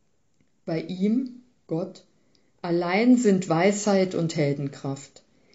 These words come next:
Bei ihm sind Rat und Einsicht.“ Im Umkehrschluss bedeutet das, nur wenn Gott dem Menschen,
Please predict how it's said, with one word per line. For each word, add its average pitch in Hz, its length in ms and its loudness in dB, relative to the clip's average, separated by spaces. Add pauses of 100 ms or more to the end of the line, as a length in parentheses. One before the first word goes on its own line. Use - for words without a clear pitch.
(160)
Bei 180 140 0
ihm 254 340 4
sind 196 440 2
Rat 202 480 -2
und 202 240 0
Einsicht.“ 135 760 -6 (1400)
Im 202 200 -4
Umkehrschluss 175 760 -2
bedeutet 180 640 -2
das, 180 380 -6 (800)
nur 214 180 2
wenn 190 240 2
Gott 240 260 -2
dem 220 220 4
Menschen, 190 640 0